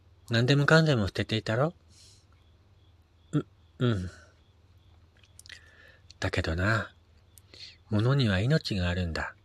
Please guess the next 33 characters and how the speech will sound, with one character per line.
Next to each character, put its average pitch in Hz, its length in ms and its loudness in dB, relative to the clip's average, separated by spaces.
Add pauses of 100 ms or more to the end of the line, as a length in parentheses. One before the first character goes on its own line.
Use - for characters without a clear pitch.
(1500)
た 123 120 0
ま 135 100 0
た 143 100 -2
ま 139 140 0
ク 151 200 0
ー 143 40 -4
パ 127 100 -2
ー 110 100 -2
は 87 420 -4 (480)
話 123 300 0
す - 80 -16
機 127 120 -2
能 110 220 -2
が 82 100 -6
つ - 160 -6
い 107 80 -2
て 95 120 -6
い 82 80 -2
る 80 100 -6
ロ 95 160 -2
ボ 101 80 -2
ッ 90 100 -8
ト - 80 -8
だ 80 100 -4
け 78 140 -8
ど、 - 180 -10 (1900)
普 156 140 2
段 127 220 6
使 - 180 -2
っ 113 60 6
て - 180 0
い 113 80 2
る 113 220 2